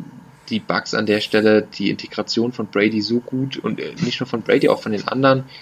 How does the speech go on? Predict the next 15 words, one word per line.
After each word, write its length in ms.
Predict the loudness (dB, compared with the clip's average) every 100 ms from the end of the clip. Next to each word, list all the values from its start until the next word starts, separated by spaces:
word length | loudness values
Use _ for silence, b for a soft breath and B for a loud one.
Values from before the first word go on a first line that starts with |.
| B
die 60 | -2
sie 120 | 2
dazu 280 | 2 2 -2
bekommen 360 | -2 -2 -4
haben, 160 | -4 0
Leonard 300 | 2 2 -2
Fournette, 680 | -6 -8 -4 -2 -4 -6 -2
äh, 880 | 0 0 -2 -16 -20 -20 -20 -6 0
Rob 160 | 0
Gronkowski 760 | 2 0 2 4 4 2 -2 -2
und 160 | -2 0
Co. 260 | 0 0 B B B B -2
Ähm, 380 | 2 2 0 -6 -2
und 280 | 0 0 -2 -18 _ _ -6
dadurch 480 | -2 2 2 0